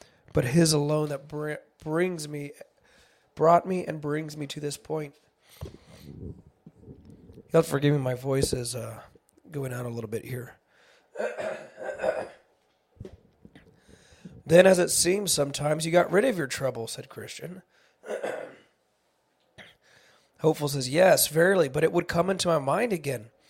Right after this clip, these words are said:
and then I should be as bad, <laughs> nay, worse than I was before." Well, what was it that brought your sins to mind again?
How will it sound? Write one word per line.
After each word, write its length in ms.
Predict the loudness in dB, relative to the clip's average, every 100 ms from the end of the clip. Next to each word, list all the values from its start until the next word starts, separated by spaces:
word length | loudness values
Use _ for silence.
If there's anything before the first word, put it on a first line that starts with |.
| _
and 140 | -8 4
then 180 | 6 8
I 100 | 4
should 180 | 2
be 160 | 2 4
as 160 | 4 4
bad, 400 | 4 6 4 0
<laughs> 100 | -8
nay, 240 | -4 2 2
worse 400 | 0 0 0 -2
than 120 | -2
I 60 | 4
was 200 | 4 4
before." 640 | -4 0 2 2 -2 -8 _ _ _ _ _ _ _ _ _ _ _ _ _ _ _ _ _ _ _ _
Well, 120 | -8 -4
what 160 | -2
was 180 | 2 2
it 100 | 2
that 140 | -2 0
brought 240 | 0 0
your 140 | -2
sins 340 | -4 -2 -4 -4
to 100 | -6
mind 320 | -4 -4 -4
again? 400 | -8 -8 -12 -16